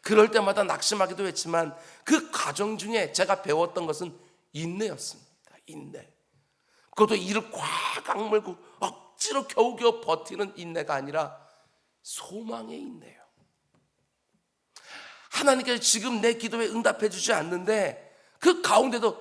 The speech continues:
나도 모르는 어떤 소망이 생겨서 인내하게 되어져요. 당장에 뒤바뀌지 않는 상황 때문에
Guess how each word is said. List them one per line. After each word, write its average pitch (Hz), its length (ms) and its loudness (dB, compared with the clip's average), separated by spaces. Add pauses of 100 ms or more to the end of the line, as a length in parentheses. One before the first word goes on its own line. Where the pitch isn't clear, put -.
(420)
나도 247 320 4
모르는 233 600 0 (360)
어떤 277 240 -2
소망이 - 680 -8
생겨서 - 420 -12
인내하게 208 480 -12
되어져요. - 540 -20 (920)
당장에 226 560 6
뒤바뀌지 214 520 2
않는 190 220 4
상황 208 400 2
때문에 175 440 0